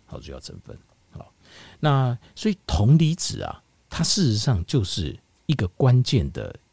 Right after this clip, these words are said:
呃，这在酵素当中啊，在转化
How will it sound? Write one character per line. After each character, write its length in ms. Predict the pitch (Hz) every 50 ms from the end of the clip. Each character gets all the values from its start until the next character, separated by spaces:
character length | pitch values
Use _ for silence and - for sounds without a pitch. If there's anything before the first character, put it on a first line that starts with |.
| _ _ _
呃， 300 | - - 110 107 98 98 -
这 400 | - - 147 131 123 - - - _
在 140 | - 165 143
酵 360 | - - - - - 101 104
素 200 | - - 113 90
当 240 | 80 - 73 73 73
中 240 | - - 60 62 58
啊， 160 | 58 57 - - - - - -
在 120 | - 165
转 280 | 143 - - - 90 69 69 73
化 300 | - - - 135 98 78